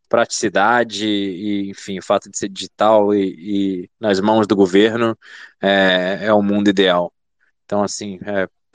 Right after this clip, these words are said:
a gente sabe que isso é, é a pior distopia imaginável, mas que, infelizmente, tá parecendo que vai se concretizar nos próximos um, dois anos aí.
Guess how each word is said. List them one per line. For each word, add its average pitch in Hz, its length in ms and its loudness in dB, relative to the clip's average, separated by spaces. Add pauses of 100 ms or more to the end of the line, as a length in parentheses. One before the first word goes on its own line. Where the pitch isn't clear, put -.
a 101 180 -2
gente 107 220 -2
sabe 101 320 0
que - 160 -8
isso 104 180 -2
é, 98 340 0 (400)
é 101 140 -4
a 92 60 -2
pior 107 320 2
distopia 110 600 0
imaginável, 104 1000 0
mas 101 440 -4
que, 104 360 -6
infelizmente, 104 640 -4
tá 113 140 0
parecendo 113 360 -4
que 107 60 -18
vai 113 100 0
se - 100 -10
concretizar 110 760 -6 (520)
nos - 80 -20
próximos 101 440 -4
um, 104 140 -4
dois 101 260 4
anos 98 300 2
aí. 107 240 0